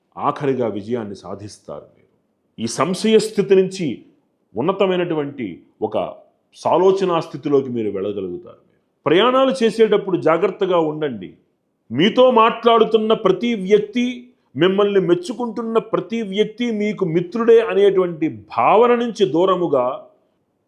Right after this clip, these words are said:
ఎవరు మంచి, ఎవరు చెడు అనేటువంటి నిజాన్ని తెలుసుకోవాల్సినటువంటి పరిస్థితిలో మీరున్నారు.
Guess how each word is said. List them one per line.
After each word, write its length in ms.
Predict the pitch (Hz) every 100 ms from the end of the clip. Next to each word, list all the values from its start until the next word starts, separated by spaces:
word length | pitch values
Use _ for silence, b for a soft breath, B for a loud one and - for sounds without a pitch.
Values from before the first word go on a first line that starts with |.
| -
ఎవరు 460 | 107 123 165 247 269
మంచి, 520 | 226 233 226 262 196
ఎవరు 280 | 160 185 226
చెడు 460 | - 190 190 226
అనేటువంటి 640 | 220 180 190 185 175 170 151
నిజాన్ని 640 | 131 123 131 196 240 277 214
తెలుసుకోవాల్సినటువంటి 1000 | 208 196 180 196 190 180 175 160 151 151
పరిస్థితిలో 580 | 127 156 - 147 151
మీరున్నారు. 580 | 135 123 110 107 92 87